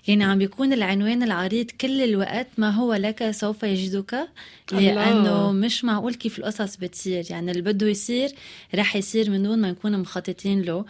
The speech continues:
Speaker 1: وهيدا عم بيكون العنوان العريض بهيدا البراند.
Speaker 2: لأن نصيبك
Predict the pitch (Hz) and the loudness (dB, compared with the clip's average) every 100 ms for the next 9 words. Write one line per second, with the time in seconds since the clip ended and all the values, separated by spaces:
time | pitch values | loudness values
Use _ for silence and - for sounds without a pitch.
0 | - - - 196 285 269 262 277 285 202 | -12 -10 -2 2 2 2 2 0 0 0
1 | 202 208 262 262 214 185 196 202 233 240 | 0 0 0 0 0 0 0 2 2 0
2 | 190 180 185 214 202 175 175 170 165 175 | -2 -2 0 0 0 -6 -6 -6 -6 -6
3 | 170 160 175 240 262 277 220 202 - 226 | -6 -4 0 2 4 4 4 2 2 2